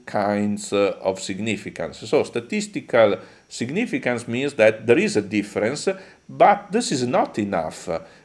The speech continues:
Uh, results to be useful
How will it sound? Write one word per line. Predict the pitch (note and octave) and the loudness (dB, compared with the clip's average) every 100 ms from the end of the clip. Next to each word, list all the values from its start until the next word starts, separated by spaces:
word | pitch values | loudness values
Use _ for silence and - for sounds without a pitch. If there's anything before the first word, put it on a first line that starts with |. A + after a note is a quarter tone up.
| - | -4
Uh, | G2 G2 G2 - - - | 0 0 0 -4 -10 -6
results | A#2+ C3+ G3+ E3 A2+ G2+ | 0 4 10 10 10 4
to | G#2+ - A2 | -2 -6 -4
be | A2+ | -2
useful | D#3 A2 G#2 G2+ - F#3+ | 0 0 -2 -4 -2 -2